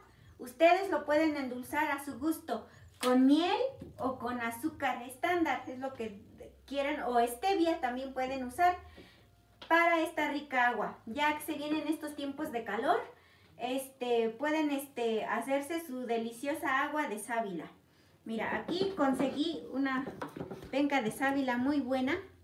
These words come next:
Mira qué, qué, qué bien está. Nada más le vamos a retirar lo que son, este, el tronquito de donde se desprendió. Ya está bien lavadito. Mira, ustedes pueden sacar la pulpita,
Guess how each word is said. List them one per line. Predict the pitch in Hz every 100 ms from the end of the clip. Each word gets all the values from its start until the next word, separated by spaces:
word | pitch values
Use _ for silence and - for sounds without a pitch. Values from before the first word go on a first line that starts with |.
| - - - - -
Mira | 254 269 269
qué, | 277 -
qué, | 269 262 220 214 -
qué | 269
bien | 247 254
está. | 233 - 269 403 - - - - - - - - - - - - -
Nada | 214 233
más | 262 269
le |
vamos | 254 262 294
a | 240
retirar | 214 202 214 226 233
lo | 240 220
que |
son, | 208 226 240
este, | 233 - - 190 180 - - - - - - - -
el | 214 190
tronquito | 220 220 208 262 262
de | 226 208
donde | 202 202 202
se | 202
desprendió. | 190 190 - 196 202 214 262 - - - - - - - -
Ya | 214 311
está | 311 339
bien | 311 330 320
lavadito. | 262 208 208 254 - - - - - - - - _ _ _ -
Mira, | 226 226 202 202
ustedes | 220 - 285 311 330 -
pueden | 277 277 269
sacar | 226 247 247
la | 240 226
pulpita, | 208 208 - 240 -